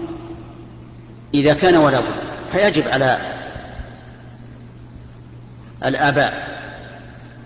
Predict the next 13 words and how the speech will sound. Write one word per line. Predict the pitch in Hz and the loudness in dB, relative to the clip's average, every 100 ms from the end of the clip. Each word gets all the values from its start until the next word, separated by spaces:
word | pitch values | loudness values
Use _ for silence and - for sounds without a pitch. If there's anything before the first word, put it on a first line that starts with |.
| - 143 | -4 4
أن | 156 | 6
يكونوا | 147 196 180 156 135 | 6 6 8 8 8
رياضا | 135 143 127 120 | 6 6 6 4
تكون | 101 120 - 151 147 143 - - - - - - - | -2 -2 6 8 8 4 0 -6 -8 -10 -12 -12 4
على | 226 165 | 6 8
حسابهم، | - 135 123 113 117 143 - - - - - - - - - | 4 0 0 0 2 0 0 -6 -10 -12 -14 -14 -16 -16 -2
ويكون | 147 165 160 156 | 4 6 6 6
فيها | 151 143 127 139 | 6 4 4 4
آداب | 135 123 | 4 2
إسلامية | 113 - 113 113 120 127 143 - - - - - - - - - | 0 -2 -2 -2 0 0 0 -4 -8 -10 -10 -12 -12 -14 -14 -4
وأخلاق | 117 139 147 147 127 113 | 0 2 4 4 4 -2
فاضلة | 117 117 127 143 143 - - - - - - - - - - - - - - | 0 0 0 0 -2 -10 -14 -14 -16 -16 -18 -18 -18 -18 -18 -18 -18 -8 -2
وتعليمات | 143 139 147 143 143 123 - | 2 4 4 6 6 4 -2